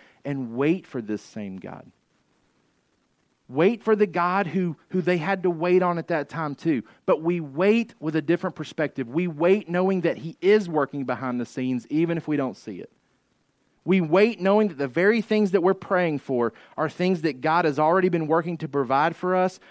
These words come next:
before we even started praying to him. The Holy Spirit was already there asking probably before you even started vocalizing it.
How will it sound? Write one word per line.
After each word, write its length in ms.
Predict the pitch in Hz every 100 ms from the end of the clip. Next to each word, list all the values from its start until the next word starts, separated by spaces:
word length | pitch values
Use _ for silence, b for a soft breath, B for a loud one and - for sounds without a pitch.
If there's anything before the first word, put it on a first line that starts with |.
| B
before 300 | 143 - 156
we 120 | 135
even 180 | 135 143
started 320 | - 131 131
praying 320 | - 98 92 95
to 120 | 98
him. 140 | 95 - _ _ _ _ _ _ _ _ _
The 80 | 104
Holy 180 | 143 170
Spirit 240 | - 175
was 140 | 131 120
already 240 | 135 175
there 220 | 170 175 -
asking 420 | 143 143 - 147
probably 380 | 143 143 151 147
before 320 | 131 127 117
you 180 | 120 143
even 180 | 135
started 320 | 131 131 131 123
vocalizing 600 | 113 104 87 82 -
it. 100 | -